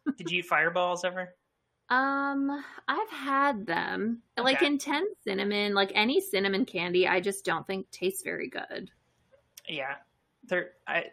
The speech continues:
Speaker 2: I don't know anyone who really enjoys Fireballs, but I feel like they were around a lot.
Speaker 1: I bought this big thing of cinnamon once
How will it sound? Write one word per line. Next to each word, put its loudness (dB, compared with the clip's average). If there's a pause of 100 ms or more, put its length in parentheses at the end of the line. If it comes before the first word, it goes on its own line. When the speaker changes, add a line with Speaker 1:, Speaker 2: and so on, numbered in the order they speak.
(120)
Speaker 2:
I -2
don't 4
know 4
anyone 4
who 2
really 4
enjoys 0
Fireballs, 2
but -2
I -4
feel -4
like -4 (360)
they -6
were 0
around 0
a -6
lot. -6 (360)
Speaker 1:
I 6
bought 6 (120)
this 0
big -4
thing -8
of -8
cinnamon -8
once -2